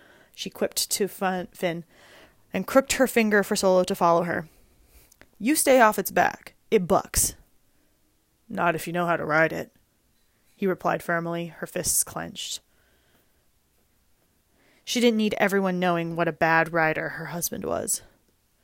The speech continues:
She climbed into her wagon as she stood outside, stroking the horse's neck.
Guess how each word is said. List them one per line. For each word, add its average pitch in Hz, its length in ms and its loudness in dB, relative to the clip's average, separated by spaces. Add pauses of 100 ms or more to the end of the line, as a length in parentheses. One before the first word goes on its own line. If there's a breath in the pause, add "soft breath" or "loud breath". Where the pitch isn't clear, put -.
(840)
She 226 140 -4
climbed 220 400 2
into 214 240 0
her 185 160 0
wagon 175 360 2
as 175 120 -4
she 196 160 -2
stood 175 240 0
outside, - 560 0 (240 loud breath)
stroking 185 480 0
the 165 80 -6
horse's 170 420 -6
neck. - 320 -10